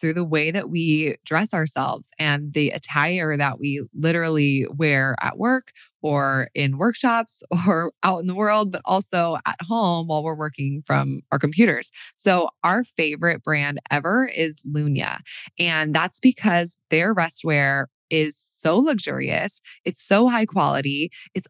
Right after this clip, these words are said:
all washable silk and it lasts forever, but also it looks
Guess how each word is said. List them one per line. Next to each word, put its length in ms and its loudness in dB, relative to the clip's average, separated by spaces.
all 300 4
washable 600 0
silk 500 0
and 440 0
it 180 2
lasts 380 0
forever, 540 0
but 220 -4
also 680 2
it 160 -4
looks 480 0